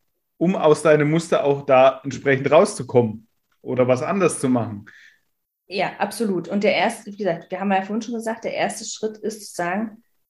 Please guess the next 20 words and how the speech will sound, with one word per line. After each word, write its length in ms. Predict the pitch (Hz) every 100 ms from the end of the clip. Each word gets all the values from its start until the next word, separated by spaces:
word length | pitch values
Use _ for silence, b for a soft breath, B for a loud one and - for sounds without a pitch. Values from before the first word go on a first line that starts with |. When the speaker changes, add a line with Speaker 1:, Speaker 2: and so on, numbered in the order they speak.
| _
Speaker 2:
was 260 | - 214 208
will 160 | 185 156
ich? 260 | 143 - _ _ _ _ _ _ _ _ _ _ _ _ _ _ _
Speaker 1:
Ja. 320 | 143 135 131 - _ _ _ _ _ _ _ _ _ _
Wie 140 | 127 127
will 140 | 135
ich's 160 | 170 185
haben? 380 | 139 113 113 -
Speaker 2:
So, 480 | - 220 180 - -
und 200 | 202 202
wie 100 | 202
geht's 240 | 202 208
ganz 220 | 254 269
leicht? 420 | 233 151 147 - _ _ _ _
Speaker 1:
Genau. 540 | 180 208 120 101 - _ _ _ _
Speaker 2:
So, 240 | _ 190 - - _ -
wie 400 | 180 262 294 -
geht's 440 | 202 214 208 _
ganz 400 | 175 165 165 - _
leicht? 360 | 147 - -